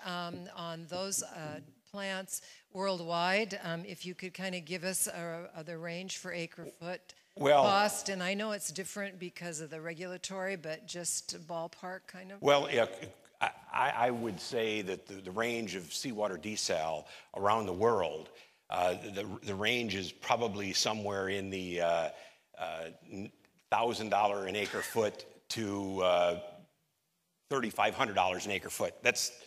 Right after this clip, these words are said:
Speaker 2: just off the top of my head. And let me say that the San Diego or the Singapore project bears no, it, it, it doesn't bear any resemblance to reality.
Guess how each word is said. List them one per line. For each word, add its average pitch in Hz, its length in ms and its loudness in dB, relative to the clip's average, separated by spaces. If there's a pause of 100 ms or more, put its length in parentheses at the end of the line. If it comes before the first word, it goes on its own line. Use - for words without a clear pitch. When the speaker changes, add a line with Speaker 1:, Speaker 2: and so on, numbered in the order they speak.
(140)
Speaker 2:
just - 200 0
off 123 140 8
the 120 80 -2
top 123 160 6
of 110 60 -8
my 101 80 0
head. 123 140 6
And 110 120 -2 (220)
let 147 80 -2
me 135 60 4
say 139 200 4
that 117 160 -2
the 117 80 -6
San 151 260 2
Diego 139 340 0
or 113 80 2
the 101 120 -2
Singapore 151 500 2
project 113 540 2 (480)
bears 123 380 -2
no, 117 360 0
it, 120 400 -8 (240)
it, 156 100 -12 (140)
it - 160 -14 (440)
doesn't 120 220 -2
bear 113 220 -2
any 117 160 0
resemblance 107 520 -2
to 104 100 -8
reality. 95 640 4